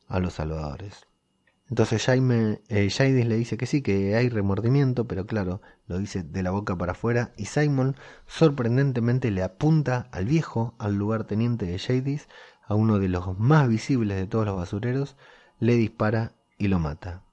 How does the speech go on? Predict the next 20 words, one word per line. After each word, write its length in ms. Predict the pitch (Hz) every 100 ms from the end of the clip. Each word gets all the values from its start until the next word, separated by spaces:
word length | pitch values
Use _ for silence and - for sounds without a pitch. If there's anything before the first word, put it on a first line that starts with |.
| _ _ _ - - - _ -
Entonces 420 | 98 110 101 104
Jadis, 680 | - 120 113 110 101 95 -
enojada, 480 | - 110 101 135 135
está 180 | 110 117
muy 480 | 120 120 147 165 151
linda 280 | 143 135 107
la 80 |
escena, 320 | 98 123 127 110
le 100 | 95
dice, 500 | 98 - 101 95 92
le 140 | 95
vuelve 260 | 98 127 117
a 40 |
decir 200 | 101 107
a 40 | 98
Simon 500 | 113 120 113 104 95
que 180 | - 85
sí 280 | - 127
hay 300 | 110 113 117 _ _ _ _ -
remordimiento, 840 | 90 90 92 110 110 107 117